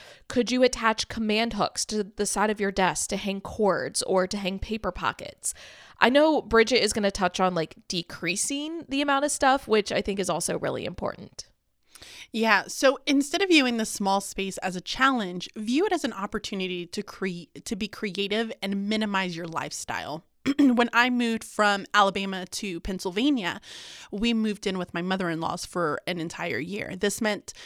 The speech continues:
Speaker 2: that we were living in a small bedroom with two kids. <laughs> Woo!
Speaker 1: Bless your
Speaker 2: We
Speaker 1: heart.
Speaker 2: had to be, I know, bless my heart. There was a time period there where we were gonna try to put Blaine inside of the closet. <laughs> It was
Speaker 1: <laughs> Oh my
Speaker 2: a whole
Speaker 1: gosh.
Speaker 2: thing. <laughs> Yep.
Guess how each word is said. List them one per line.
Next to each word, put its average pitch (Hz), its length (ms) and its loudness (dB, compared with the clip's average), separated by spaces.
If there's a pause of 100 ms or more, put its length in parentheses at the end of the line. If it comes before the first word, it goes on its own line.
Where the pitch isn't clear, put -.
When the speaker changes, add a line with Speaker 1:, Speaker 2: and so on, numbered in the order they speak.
(120)
Speaker 2:
that - 160 -2
we 226 100 0
were 247 140 0
living 220 460 0
in 190 160 -6
a 190 80 -4
small 190 580 0
bedroom 175 560 -2
with 180 200 -10
two - 260 -6
kids. 175 680 -8 (100)
<laughs> - 100 -20
Woo! 349 400 6 (400)
Speaker 1:
Bless 254 240 2
your 196 80 2
Speaker 2:
We 277 80 2
Speaker 1:
heart. 285 120 6
Speaker 2:
had 285 160 6
to 285 120 2
be, 226 320 -2 (120)
I 247 200 6
know, 208 260 0
bless 196 680 2
my 220 120 0
heart. 196 280 0
There 220 100 0
was 202 140 -2
a 190 40 -12
time 208 220 0
period 196 240 0
there 180 140 -4
where 175 120 -6
we 185 120 -4
were 185 60 -4
gonna 185 140 -4
try 214 220 6
to 214 60 2
put 214 220 -2
Blaine 214 240 -2
inside 185 240 2
of 160 40 -8
the 170 60 -6
closet. 247 520 8
<laughs> 254 80 0 (480)
It - 40 12
was 302 140 4
Speaker 1:
<laughs> - 20 6
Oh - 80 6
my - 0 - (160)
Speaker 2:
a 285 40 4
whole 302 220 8
Speaker 1:
gosh. - 100 -12
Speaker 2:
thing. 220 360 -2
<laughs> 339 80 0 (640)
Yep. 240 280 6